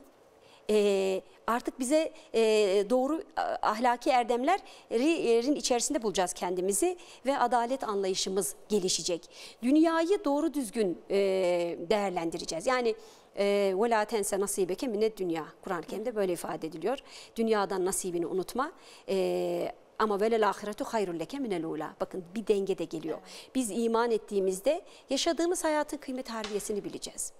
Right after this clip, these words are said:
Speaker 1: Çok sevdiğim, e, hocalarımızdan bir tanesi bize şöyle demişti. "Kendinize bir ömür biçin ve o ömre göre yaşayın."
Speaker 2: Hı hı.
Speaker 1: Bu sizi, e, heyecanlı ve dinamik tutacaktır, e, ve planlarınızı da ona göre yapacaksınız. Evet, bir ömrümüz var ama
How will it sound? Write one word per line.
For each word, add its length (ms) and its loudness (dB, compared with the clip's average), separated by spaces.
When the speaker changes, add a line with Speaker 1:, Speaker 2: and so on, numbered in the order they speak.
Speaker 1:
Çok 200 -6
sevdiğim, 520 0
e, 60 2
hocalarımızdan 680 0
bir 40 -10
tanesi 520 0
bize 200 -2
şöyle 300 -4
demişti. 520 -4
"Kendinize 520 -2
bir 140 -8
ömür 300 -4
biçin 360 -4
ve 60 2
o 200 4
ömre 280 2
göre 260 2
yaşayın." 460 -2
Speaker 2:
Hı 60 -18
hı. 40 -18
Speaker 1:
Bu 200 4
sizi, 280 -2
e, 440 2
heyecanlı 460 2
ve 140 -2
dinamik 340 0
tutacaktır, 640 -6
e, 340 2
ve 60 2
planlarınızı 540 0
da 100 2
ona 180 0
göre 180 -2
yapacaksınız. 640 -4
Evet, 240 0
bir 100 -2
ömrümüz 440 2
var 120 2
ama 260 0